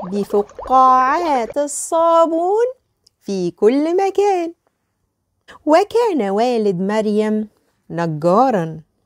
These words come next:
وكان يأخذ مقاسات لعمل فتحة للشباك في الحمام.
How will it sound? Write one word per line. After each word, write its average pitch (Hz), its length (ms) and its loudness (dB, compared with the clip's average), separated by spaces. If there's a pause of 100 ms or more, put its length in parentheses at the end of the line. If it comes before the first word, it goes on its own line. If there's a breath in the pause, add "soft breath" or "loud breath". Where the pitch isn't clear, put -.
(420)
وكان 160 520 -4
يأخذ 214 720 0 (240)
مقاسات 170 1160 -2 (280)
لعمل 180 720 -2
فتحة 320 720 -4
للشباك 170 1040 -2
في - 140 -4
الحمام. 339 680 -4